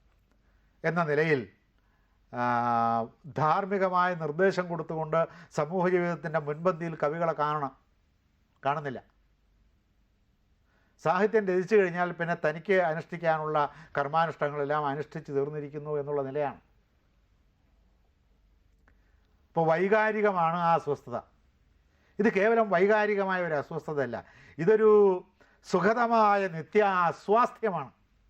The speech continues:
സുഖതമായ ഒരു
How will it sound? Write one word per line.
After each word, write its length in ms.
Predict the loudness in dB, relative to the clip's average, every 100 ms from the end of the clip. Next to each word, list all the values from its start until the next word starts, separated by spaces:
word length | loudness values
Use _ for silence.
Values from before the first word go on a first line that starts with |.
| _ _ _ _ _ _ _ _ _ _ _ _ _ _ _ _ -8
സുഖതമായ 800 | -2 2 2 4 4 4 2 4 2 0
ഒരു 120 | 0